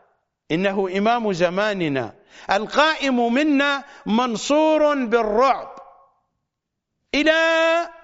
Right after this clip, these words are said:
أن قال صلوات الله وسلامه عليه بعد أن وجهوا إليه سؤالا: "يا ابن رسول الله،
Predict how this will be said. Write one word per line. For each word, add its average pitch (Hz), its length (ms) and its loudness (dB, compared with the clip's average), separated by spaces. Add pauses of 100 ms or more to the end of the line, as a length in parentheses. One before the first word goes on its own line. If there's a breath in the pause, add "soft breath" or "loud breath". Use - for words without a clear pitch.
(1120)
أن 254 160 -2
قال 285 580 0 (1800)
صلوات 214 560 0
الله 196 520 -2 (200 loud breath)
وسلامه 196 760 -2
عليه 226 400 -2 (840)
بعد 190 400 -2
أن 214 420 -2 (380 soft breath)
وجهوا 226 640 -2
إليه 214 420 -2
سؤالا: 226 880 -2 (1040 soft breath)
"يا 220 240 2
ابن 311 180 0
رسول 226 540 2
الله، 175 400 -4